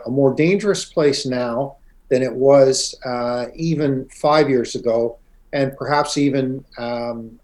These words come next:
at the very, uh, outset of the pandemic. And I, I'm, I'm happy to explore some of those ideas with you.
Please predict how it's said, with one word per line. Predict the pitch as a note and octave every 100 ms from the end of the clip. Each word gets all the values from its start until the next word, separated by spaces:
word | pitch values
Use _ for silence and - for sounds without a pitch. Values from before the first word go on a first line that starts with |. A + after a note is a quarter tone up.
| C3
at | C3 -
the | A#2
very, | C3+ C3+ C3 A#2+
uh, | A2 -
outset | C3+ C3 - B2
of | A#2
the |
pandemic. | - B2+ A#2 A2 G#2+ - -
And | A#2
I, | A2+
I'm, | A#2+ A#2+ B2 -
I'm | A#2+ A#2+ A2+ - -
happy | C3+ C3
to | C3
explore | A2+ - - A#2+ A#2
some | - A2+
of |
those | A2 G#2+
ideas | A2 G2+ G#2+ G#2
with | G2+
you. | -